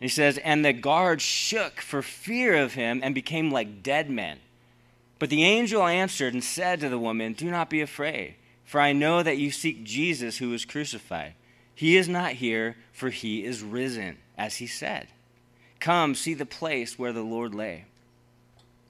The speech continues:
So here we have the angel's message that would, in a real sense, wake believers up from their spiritual sleep.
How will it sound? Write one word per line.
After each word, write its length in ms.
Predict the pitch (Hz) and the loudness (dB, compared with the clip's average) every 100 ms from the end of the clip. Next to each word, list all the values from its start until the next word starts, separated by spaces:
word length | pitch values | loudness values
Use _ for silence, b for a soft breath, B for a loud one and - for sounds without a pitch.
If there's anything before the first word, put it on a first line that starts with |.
| B B B B | B B B B
So 240 | - 185 180 | 2 4 4
here 340 | - 160 254 | 0 2 2
we 140 | 247 196 | 2 0
have 160 | 180 | 0
the 100 | 151 | -2
angel's 360 | 143 165 165 131 | -2 -2 -2 -2
message 580 | 131 139 - 120 107 104 | 0 0 -2 -6 -8 -2
that 360 | 113 107 95 | 0 0 -2
would, 360 | 120 120 117 113 | -4 0 0 0
in 120 | 147 | 2
a 60 | 156 | 4
real 180 | 175 | 4
sense, 300 | 165 156 139 | 2 -2 -4
wake 320 | 120 139 165 160 | -2 0 0 -2
believers 380 | 147 139 123 | -4 -2 0
up 280 | 135 127 107 | 2 2 0
from 140 | 120 117 | -6 -6
their 100 | 104 | -6
spiritual 840 | - - 196 185 165 170 151 113 | -8 -8 -6 -4 -4 -4 -4 -4
sleep. 420 | - - 123 98 | -12 -10 -8 -8